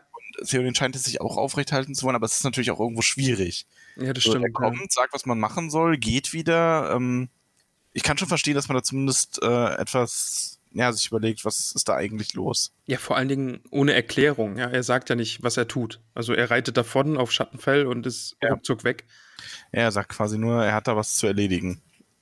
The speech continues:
Speaker 2: Ja.
Speaker 1: Ja, okay.
Speaker 2: Hilft in so einer Situation, glaub ich, nicht so gut.
Speaker 1: Nee.
Speaker 2: <laughs> Aber sie sollen nach Helms Klamm gehen und da reiten wir dann jetzt auch hin.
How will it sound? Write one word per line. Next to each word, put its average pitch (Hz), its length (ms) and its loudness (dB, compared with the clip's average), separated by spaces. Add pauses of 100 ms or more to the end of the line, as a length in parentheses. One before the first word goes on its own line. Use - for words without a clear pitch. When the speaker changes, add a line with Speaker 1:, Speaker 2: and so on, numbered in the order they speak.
(100)
Speaker 2:
Ja. 131 260 -2
Speaker 1:
Ja, 123 60 -6 (380)
okay. 101 300 -4 (680)
Speaker 2:
Hilft 143 300 -2
in 135 100 0
so 131 140 4
einer 135 160 2
Situation, 127 580 0
glaub 120 180 0
ich, 120 120 -6
nicht 127 160 -6
so 123 160 -2
gut. 110 260 -4 (320)
Speaker 1:
Nee. 127 180 -2
Speaker 2:
<laughs> - 20 -6 (800)
Aber 127 180 -2
sie 127 140 -8
sollen 135 380 2
nach 131 220 0
Helms 131 300 0
Klamm 160 260 2
gehen 165 360 0 (240)
und - 360 -12 (500)
da 131 460 -2 (220)
reiten 131 380 2
wir 131 80 0
dann 127 140 0
jetzt 127 140 -2
auch - 140 -2
hin. - 180 -4